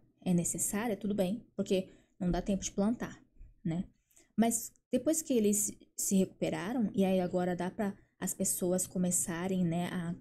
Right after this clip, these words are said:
criar soluções delas, plantar, é, né, costurar roupa,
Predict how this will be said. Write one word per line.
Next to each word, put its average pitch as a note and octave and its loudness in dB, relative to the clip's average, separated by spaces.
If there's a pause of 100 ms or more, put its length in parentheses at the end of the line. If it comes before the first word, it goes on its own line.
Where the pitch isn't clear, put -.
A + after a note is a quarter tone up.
(420)
criar F3+ 0
soluções F#3 2
delas, E3+ 0
plantar, F#3 -2 (600)
é, F3+ 0
né, D#3+ -2
costurar F#3 -2
roupa, F3+ 2